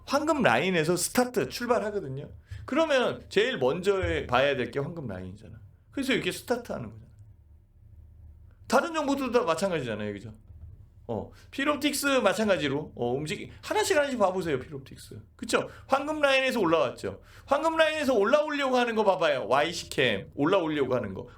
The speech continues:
올라왔잖아요. 그쵸? 아니면은 피에스케이 홀딩스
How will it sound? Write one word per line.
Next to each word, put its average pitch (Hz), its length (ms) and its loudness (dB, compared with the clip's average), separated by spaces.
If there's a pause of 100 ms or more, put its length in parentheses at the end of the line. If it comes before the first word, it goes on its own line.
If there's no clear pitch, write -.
올라왔잖아요. 107 880 0 (1300)
그쵸? 233 480 -2
아니면은 302 560 2
피에스케이 302 480 0
홀딩스 285 540 -2